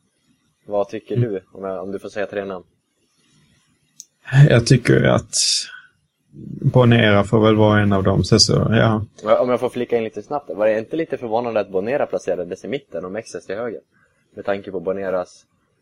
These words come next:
Speaker 1: vikariat som högerback då och då. Borde inte en höger, höger mittbacksplats då på trebackslinjen vara det optimala för Bonera?
Speaker 2: Jag ska gissa,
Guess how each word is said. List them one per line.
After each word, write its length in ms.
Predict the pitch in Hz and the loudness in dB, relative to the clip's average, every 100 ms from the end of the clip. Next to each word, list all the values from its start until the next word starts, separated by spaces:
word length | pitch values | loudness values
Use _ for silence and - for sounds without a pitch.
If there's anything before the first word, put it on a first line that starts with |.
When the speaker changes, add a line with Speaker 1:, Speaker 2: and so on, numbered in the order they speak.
| _ _ _ | _ _ _
Speaker 1:
vikariat 480 | 98 - 95 92 90 | -14 -8 -4 -4 -4
som 180 | 90 90 | -12 -8
högerback 440 | 95 92 110 123 | -8 -6 -10 -12
då 80 | - | -14
och 80 | 85 | -14
då. 100 | - _ _ _ _ | -16 _ _ _ _
Borde 180 | 107 104 | -4 -2
inte 160 | 104 113 | -2 -4
en 60 | |
höger, 580 | 113 117 110 101 95 92 - _ _ _ _ _ _ _ | 2 4 4 2 0 0 -8 _ _ _ _ _ _ _
höger 300 | 117 104 101 | -2 0 -2
mittbacksplats 640 | 104 - 98 - 123 - | -6 -6 -8 -4 -6 -4
då 120 | 85 | -10
på 140 | - 90 | -10 -12
trebackslinjen 640 | 95 92 92 - 104 90 | -6 -6 -6 -8 -12 -8
vara 240 | 87 90 90 | -6 -6 -6
det 80 | |
optimala 520 | 87 - 92 101 107 82 | -8 -10 -12 -10 -10 -10
för 100 | 87 | -14
Bonera? 320 | 90 98 101 - _ _ _ _ _ _ _ - _ _ | -16 -16 -18 -20 _ _ _ _ _ _ _ -20 _ _
Speaker 2:
Jag 160 | - | -2
ska 200 | - 113 | 0 2
gissa, 540 | 117 113 120 - - | 4 4 4 2 0